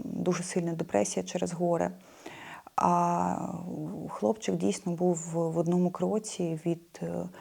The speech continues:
самогубства. <clears throat> І ви знаєте, що найжахливіше? Ви ніколи не скажете. От так зовнішньо ніхто ніколи не скаже.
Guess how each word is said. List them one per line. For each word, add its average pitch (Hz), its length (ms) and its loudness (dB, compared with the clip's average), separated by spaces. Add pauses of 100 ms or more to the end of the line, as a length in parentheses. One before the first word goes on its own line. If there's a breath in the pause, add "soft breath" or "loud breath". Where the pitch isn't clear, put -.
(340 loud breath)
самогубства. 180 840 2 (280)
<clears throat> - 1300 0
І 196 100 4
ви 190 100 4
знаєте, 214 340 2
що 208 160 -2
найжахливіше? 185 800 -2 (340 loud breath)
Ви 175 140 4
ніколи 180 380 4
не 170 120 0
скажете. 180 580 -4 (480 loud breath)
От 185 180 0
так 185 220 6 (100)
зовнішньо 208 720 6
ніхто 185 380 2
ніколи 190 480 2
не 180 120 2
скаже. - 440 -2